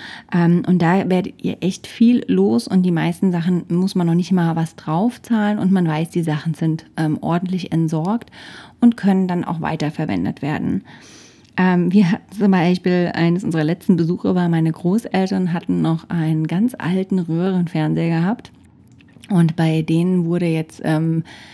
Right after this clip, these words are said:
das Kabelfernsehen auf digital umgestellt. Das heißt, der alte Fernseher konnte nicht mehr,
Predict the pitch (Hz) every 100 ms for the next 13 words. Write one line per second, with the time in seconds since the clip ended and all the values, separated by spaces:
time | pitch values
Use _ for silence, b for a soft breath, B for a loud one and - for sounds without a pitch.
0 | B - 156 - - 170 214 214 208 185
1 | 190 185 190 180 175 - 190 202 - 175
2 | 185 202 214 202 - 185 - 170 165 165
3 | 170 - 180 196 - 160 180 185 180 170
4 | - 175 190 196 180 196 208 185 180 180
5 | 175 175